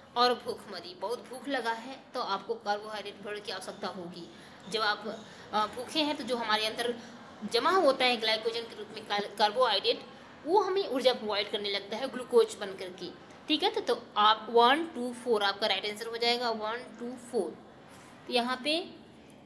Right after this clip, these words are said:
option number डी right होगा, वन, टू, फ़ोर। यहाँ पे थ्री नहीं होगा दोस्तों, यहाँ पे वन, टू, फ़ोर, फ़ोर होगा, ठीक है। यहाँ पे टाइपिंग mistake है, वन, टू, फ़ोर, ठीक है। यहाँ पे थ्री लिखा गया है, यहाँ पे फ़ोर लिख लीजिए, ठीक।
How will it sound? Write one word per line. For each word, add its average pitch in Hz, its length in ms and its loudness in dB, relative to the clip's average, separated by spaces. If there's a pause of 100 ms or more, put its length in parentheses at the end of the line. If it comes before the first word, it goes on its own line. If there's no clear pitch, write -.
(160)
option 220 260 0
number 277 300 0
डी 233 500 -4
right 233 280 6
होगा, 233 240 4
वन, 226 220 2
टू, 233 280 -8
फ़ोर। - 520 -10 (480)
यहाँ 220 140 -4
पे 233 120 -4
थ्री 233 240 -12
नहीं 240 200 2
होगा 226 200 0
दोस्तों, 233 380 -4 (440)
यहाँ 214 160 -2
पे 269 200 -6 (440)
वन, 240 260 4
टू, 240 220 -6
फ़ोर, 220 520 -6
फ़ोर 214 180 -2
होगा, 180 320 -6
ठीक 285 220 -8
है। 330 100 2 (460)
यहाँ 214 120 -4
पे 240 60 -6
टाइपिंग 220 380 -2
mistake 233 340 -2
है, 285 100 -4
वन, 214 600 -6
टू, 214 160 -8 (840)
फ़ोर, - 380 -8
ठीक 262 160 -6
है। 370 160 0 (160)
यहाँ 214 140 -4
पे 220 120 -4
थ्री 226 240 -6
लिखा 202 260 -8
गया 180 180 -8
है, 196 100 -10
यहाँ 185 140 -6
पे 202 100 -10
फ़ोर 208 280 -4
लिख 180 160 -14
लीजिए, 202 280 -12 (300)
ठीक। 349 240 -4